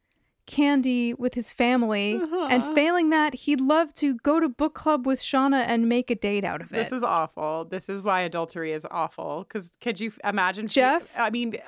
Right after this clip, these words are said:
Speaker 2: could you imagine feeling worse than Shauna fucking feels in this moment when Jeff is like, "Maybe I'll go with you to book club for a date"?
Speaker 1: I know,
Speaker 2: Oh,
Speaker 1: I know. But she's also
Speaker 2: no.
Speaker 1: probably thinking about Bianca.
Speaker 2: <laughs> Yeah, that's true. That's true. Shauna does. I mean, that's,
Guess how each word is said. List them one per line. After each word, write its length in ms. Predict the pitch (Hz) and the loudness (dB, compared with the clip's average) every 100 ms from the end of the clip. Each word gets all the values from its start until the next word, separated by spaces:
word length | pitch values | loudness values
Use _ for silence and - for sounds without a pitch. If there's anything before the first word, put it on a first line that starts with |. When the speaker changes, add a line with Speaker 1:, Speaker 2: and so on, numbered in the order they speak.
| - | -12
Speaker 2:
could 180 | 247 440 | 0 2
you 120 | 440 494 | 4 2
imagine 280 | 370 339 415 | 2 0 -2
feeling 380 | 381 392 370 269 | 0 0 2 2
worse 240 | 247 - | 2 0
than 160 | 320 277 | -2 -2
Shauna 400 | - 233 254 262 | 2 2 0 0
fucking 300 | 254 254 247 | -2 -2 -8
feels 380 | 226 202 262 | -2 0 0
in 100 | 302 226 | -2 -4
this 120 | 214 | -2
moment 440 | 240 208 247 - | 0 0 0 0
when 180 | - 254 - _ | 0 -4 -8 _
Jeff 240 | - 240 247 | 0 0 0
is 80 | 247 | -2
like, 260 | 240 - 233 | -2 -2 -6
"Maybe 340 | 254 269 302 | -2 0 2
I'll 140 | 285 | 0
go 140 | 294 269 | 0 -4
with 220 | 269 - | -4 -4
you 80 | 269 | -4
to 60 | 247 | -4
book 280 | 208 294 - | -4 -6 -2
club 240 | 339 285 | -4 -4
for 160 | - 285 | -2 -2
a 80 | 247 | -2
date"? 380 | - 240 - 466 | -4 -4 -2 -4
Speaker 1:
I 480 | 370 349 320 311 302 | -2 0 2 2 2
know, 840 | 302 302 302 294 294 285 285 277 269 | 0 0 0 0 0 0 2 2 2
Speaker 2:
Oh, 40 | |
Speaker 1:
I 140 | 262 262 | 2 2
know. 520 | 262 269 269 269 262 | 2 2 2 2 2
But 100 | 359 | 0
she's 160 | 330 214 | 0 2
also 220 | 247 269 | 2 0
Speaker 2:
no. 40 | 240 | 0
Speaker 1:
probably 220 | 220 226 | 0 -2
thinking 240 | 226 208 | -2 0
about 200 | 208 180 | 0 -2
Bianca. 1200 | - 240 269 269 247 254 233 208 185 180 302 302 | -2 2 4 4 2 2 2 2 0 2 2 2
Speaker 2:
<laughs> 120 | - | 2
Yeah, 340 | 302 220 170 156 | 0 0 0 0
that's 260 | 240 240 | -2 -2
true. 200 | - 143 143 | -6 -8 -2
That's 220 | 226 220 | -2 -2
true. 160 | 170 165 | -8 -6
Shauna 320 | - 214 214 | -2 0 2
does. 180 | 190 185 | 0 0
I 40 | |
mean, 140 | 269 294 | 2 2
that's, 260 | 320 - | 0 -2